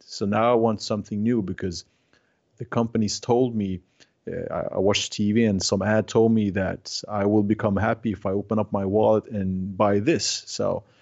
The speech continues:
if I don't know who I am, I, it's always, it's always an ad that will tell you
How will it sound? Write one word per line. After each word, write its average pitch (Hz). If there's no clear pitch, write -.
if -
I 110
don't 127
know 131
who 127
I 117
am, 127
I, 110
it's 117
always, 202
it's 175
always 180
an 101
ad 110
that 98
will 92
tell 110
you 95